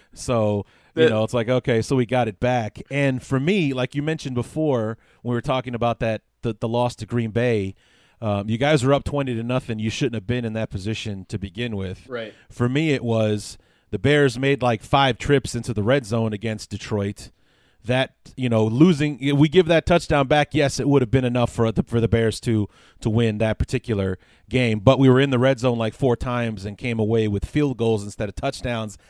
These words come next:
Speaker 1: That's why we lost to Detroit, not because of that one play with, with Golden Tate.
Speaker 2: Right. And, I mean, you have to think of it this way. When a fluky play like that happens, it's,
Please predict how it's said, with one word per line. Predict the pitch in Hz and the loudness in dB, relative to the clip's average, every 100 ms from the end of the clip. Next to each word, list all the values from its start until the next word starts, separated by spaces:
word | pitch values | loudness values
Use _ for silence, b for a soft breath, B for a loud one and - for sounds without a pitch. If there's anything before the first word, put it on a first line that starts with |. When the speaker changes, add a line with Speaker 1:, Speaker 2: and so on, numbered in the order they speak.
| b b 104 104 | b b -10 2
Speaker 1:
That's | 156 170 - | 2 2 0
why | 127 117 110 | -2 -2 -2
we | 113 | -4
lost | 110 113 - | -4 -4 -6
to | |
Detroit, | 98 98 147 131 104 - b b | -12 -8 -2 -2 -2 -8 b b
not | 117 139 135 | -4 -4 -2
because | 131 - 135 113 | -4 -2 -2 -2
of | 117 | -4
that | 120 | -4
one | 110 120 117 | -4 -4 -6
play | - 123 123 110 107 | -8 -8 -6 -6 -6
with, | 107 104 - | -8 -8 -8
with | 104 104 | -8 -6
Golden | 117 104 92 | -6 -8 -10
Tate. | - 101 - | -12 -12 -14
Speaker 2:
Right. | - 120 101 - _ _ - - | -14 -12 -12 -20 _ _ -16 -8
And, | 233 | -4
I | |
mean, | 226 226 | -4 -4
you | 226 | -4
have | 254 | -4
to | 254 | -6
think | 214 196 196 | -4 -2 0
of | 156 | 0
it | 135 | 2
this | 156 - | 0 2
way. | 120 113 117 113 - _ | 2 2 0 -4 -14 _
When | 151 147 | 0 4
a | 139 | 4
fluky | 139 175 190 - | 2 -2 -2 -2
play | 139 160 | -2 2
like | 143 131 131 _ - | 4 2 0 _ -4
that | 143 135 - _ - | 2 2 2 _ -6
happens, | 139 147 117 113 | -4 -4 -6 -8
it's, | 127 135 - | -8 -12 -14